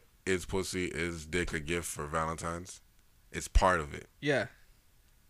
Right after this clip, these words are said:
Speaker 2: It's, it's part of it, yeah.
Speaker 1: Okay, so it's part of it.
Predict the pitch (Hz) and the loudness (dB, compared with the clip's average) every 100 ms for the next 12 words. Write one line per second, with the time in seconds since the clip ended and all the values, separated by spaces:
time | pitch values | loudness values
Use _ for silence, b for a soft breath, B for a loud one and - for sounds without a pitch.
0 | _ 98 - - 151 - 139 127 113 117 | _ -6 -4 -4 -4 -2 -2 -2 -2 -4
1 | 110 - - - - 80 - - - - | -6 -10 -20 -4 2 2 0 -6 -6 -2
2 | 82 - - 76 71 - 107 | -2 6 8 8 6 0 -8